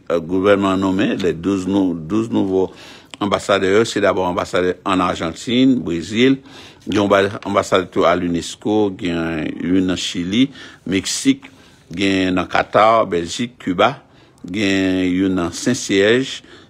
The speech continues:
et puis il y a la Grande-Bretagne, et puis Genève, et puis dans Washington. Donc, ces nominations en, en pile, là, alors,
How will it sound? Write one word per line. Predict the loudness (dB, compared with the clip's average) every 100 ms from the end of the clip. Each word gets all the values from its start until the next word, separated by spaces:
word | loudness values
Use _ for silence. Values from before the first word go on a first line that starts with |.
| -6
et | -6
puis | -4 -4 -2
il | 0
y |
a | 0
la | 0 0
Grande-Bretagne, | 0 0 -2 -2 0 2 2 2
et |
puis | -2 -6
Genève, | -4 0 2 2 2 -6 -20 -4 2
et | 2
puis | 2
dans | -2 -2
Washington. | -2 -6 -10 -10 0 0 0 -4 _ _ _ _ _ _ _ -16 -16 -18 -20 -20 _ -20 -20 -6
Donc, | -2 -2
ces | 0 2 4 4 2
nominations | 2 0 0 0
en, | -2 0 0 0
en | -2
pile, | 0 2 2
là, | 2 2
alors, | 2 0 -4